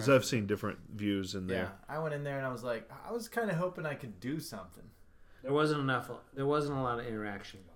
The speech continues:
Speaker 2: And, you know, I
Speaker 1: No,
Speaker 2: mean,
Speaker 1: but the, uh,
Speaker 2: I'm, I'm not trying to be cynical guy, like, "Oh, Earth, yeah." Pfft.
Speaker 3: No, I think that
Speaker 2: But, you know, I
Speaker 3: I
Speaker 2: was, I was
Speaker 3: think
Speaker 2: hoping
Speaker 3: that
Speaker 2: I could do something
Speaker 3: here's,
Speaker 2: in there.
Speaker 3: here's what I think nasa could use.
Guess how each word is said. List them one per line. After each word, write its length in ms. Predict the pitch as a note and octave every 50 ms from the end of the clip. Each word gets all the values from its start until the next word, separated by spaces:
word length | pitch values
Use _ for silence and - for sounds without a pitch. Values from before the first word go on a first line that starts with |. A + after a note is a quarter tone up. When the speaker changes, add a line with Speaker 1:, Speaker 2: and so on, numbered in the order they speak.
| -
Speaker 2:
And, 240 | - F3 G3+ A3 A3+
you 100 | A3+ A#3+
know, 180 | E3 A2+ - - - -
I 60 | B2+
Speaker 1:
No, 220 | D3 D3+ B2+ A2+
Speaker 2:
mean, 100 | G#2+ G#2 - - - A#2+
Speaker 1:
but 180 | A#2 A#2 A2+ -
the, 140 | A#2 A#2+ - -
uh, 220 | G2+ A2+ A#2+ - F#3+
Speaker 2:
I'm, 80 | G3+ G3 -
I'm 140 | F3+ F#3+ G3
not 120 | G3 F#3 E3
trying 140 | F3+ D#3+ C#3+
to 40 | B2+
be 80 | A#2+ A2+
cynical 440 | - - C3+ B2 A#2+ A2 A#2+ A#2
guy, 200 | G#2 A2 A2 G#2+
like, 200 | G#2+ A2 A2 -
"Oh, 420 | C#3+ E3 D#3+ D#3 C#3 B2+ A#2 A2 G#2 G#2 - -
Earth, 540 | - D3 D3 C#3 A#2+ G#2+ - - - - - -
yeah." 380 | C3 C#3 C#3 C3+ B2+ A2 G#2 G2 E2+ - - -
Pfft. 300 | - - - F2+ F#2+ - - - - _ - -
Speaker 3:
No, 180 | - E3 F3+ F3
I 140 | E3+ F3 G3
think 280 | G3+ D4+ C#4 C4 - -
that 120 | G#3 F3
Speaker 2:
But, 240 | D#3 D3+ C#3 - - -
you 100 | F3+ F3
know, 160 | C#3 A#2 G2+ G2
I 60 | -
Speaker 3:
I 60 | - -
Speaker 2:
was, 80 | F3+ G3+
I 40 | G#3 G#3
was 60 | - -
Speaker 3:
think 180 | A#3+ A#3 -
Speaker 2:
hoping 240 | - E3 E3 E3 D3
Speaker 3:
that 100 | D#3+ D#3
Speaker 2:
I 20 | D#3
could 160 | C#3 A2 -
do 120 | A#2+ A#2+
something 220 | A#2 - - G#3+ A#3
Speaker 3:
here's, 160 | C#4 D4 G#3+ G3+
Speaker 2:
in 80 | F#3+
there. 80 | - -
Speaker 3:
here's 320 | - A3+ A#3+ B3 A3+ - -
what 120 | F3+ E3
I 120 | D#3 D3 C#3
think 280 | C#3+ - D3 C#3 C3 C3
nasa 320 | C3 B2+ B2 B2 - B2 A2
could 140 | A#2+ A#2 G#2+
use. 440 | G#2+ A2 G#2+ G#2 G2 F#2+ F#2 -